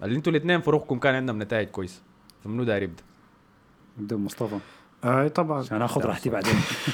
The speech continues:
Speaker 3: <laughs> طبعا ريال مدريد لعب ضد سيلتا فيجو، آه، خارج أرضه. في مباراة أصلا دايما بتكون صعبة على ريال مدريد، آه، وفي ملعب سيلتا فيجو. لكن الفريق بدأ بصورة ممتازة.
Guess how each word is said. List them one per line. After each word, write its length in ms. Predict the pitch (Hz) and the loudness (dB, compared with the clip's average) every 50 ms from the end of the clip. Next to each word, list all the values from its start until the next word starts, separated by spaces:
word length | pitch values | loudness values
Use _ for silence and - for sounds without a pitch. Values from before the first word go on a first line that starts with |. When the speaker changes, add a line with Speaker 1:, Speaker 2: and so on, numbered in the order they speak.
| 170 - - - | 2 2 0 -4
Speaker 3:
<laughs> 600 | - - - - - - - - - - - - | -6 -8 -14 -16 -16 -18 -18 -20 -20 -20 -16 -8
طبعا 200 | - 156 160 170 | -2 0 2 2
ريال 140 | 170 151 139 | 4 4 4
مدريد 200 | 139 147 160 160 | 4 4 4 4
لعب 140 | 175 170 156 | 4 4 2
ضد 80 | - 131 | 2 0
سيلتا 300 | - - 117 - - 113 | 0 0 0 2 4 4
فيجو، 280 | 131 147 135 131 143 135 - - _ _ _ _ - | 4 4 4 2 0 -2 -4 -12 _ _ _ _ -6
آه، 360 | 120 120 113 110 110 110 107 | -4 -2 -2 0 0 0 -2
خارج 360 | 107 - - 117 107 107 104 127 | -2 0 0 2 2 2 2 0
أرضه. 320 | 127 127 123 123 123 120 - - - - - _ _ _ _ _ _ - | 0 0 0 -2 -4 -6 -8 -14 -20 -20 -20 _ _ _ _ _ _ -6
في 80 | 113 | -2
مباراة 240 | 107 110 113 123 143 | 0 4 4 4 4
أصلا 400 | 139 - - 131 117 107 101 95 - - _ _ _ _ _ _ _ _ - - - | 4 2 2 0 0 0 -2 -4 -8 -14 _ _ _ _ _ _ _ _ -20 -14 -2
دايما 280 | 135 135 165 175 165 147 | 2 4 6 6 6 4
بتكون 300 | 123 120 120 - 135 127 | 4 2 0 0 -4 -2
صعبة 300 | - - 131 120 113 98 | 0 0 0 2 2 0
على 120 | 95 95 | -2 -2
ريال 140 | 95 95 98 | -4 -4 -2
مدريد، 280 | 101 101 113 110 110 - - - - - - - - - - - - - - - | -2 -2 -2 -2 -4 -10 -20 -20 -20 -20 -20 -20 -20 -20 -20 -20 -20 -20 -18 -12
آه، 400 | - 104 104 104 101 101 101 101 | -8 -4 -2 -2 0 0 0 0
وفي 200 | 101 98 - - | -2 -2 -2 -2
ملعب 280 | 107 104 98 95 95 92 | 0 2 2 2 0 0
سيلتا 320 | - - 104 98 - 107 | -2 -4 -4 -2 0 0
فيجو. 340 | 107 120 135 131 127 135 131 131 - - _ _ _ - - - _ _ _ _ _ _ - | 2 2 4 4 2 0 0 -2 -10 -20 _ _ _ -20 -20 -20 _ _ _ _ _ _ -2
لكن 240 | 113 107 - 160 170 | 0 2 4 4 4
الفريق 300 | 160 - - 156 165 156 | 2 2 2 2 2 2
بدأ 300 | 165 175 175 160 147 131 | 2 2 4 4 2 2
بصورة 460 | 127 123 127 120 117 - 160 156 151 | 0 -2 -4 -4 -2 2 2 4 4
ممتازة. 500 | 139 123 113 117 147 143 127 127 127 | 4 4 4 4 4 4 4 2 0